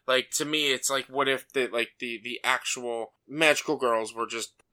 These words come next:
like, it, like, went dark? No, it was more, to me,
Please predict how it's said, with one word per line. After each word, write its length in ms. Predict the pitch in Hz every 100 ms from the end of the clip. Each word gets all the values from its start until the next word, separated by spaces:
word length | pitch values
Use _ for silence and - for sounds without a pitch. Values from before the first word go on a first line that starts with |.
| -
like, 240 | 131 123 -
it, 160 | 131 135
like, 260 | 143 139
went 200 | 127 113
dark? 260 | 120 92 95
No, 240 | 131 120 117
it 60 | 113
was 180 | 123
more, 240 | 135 139 104 -
to 120 | 160
me, 460 | 147 147 143 127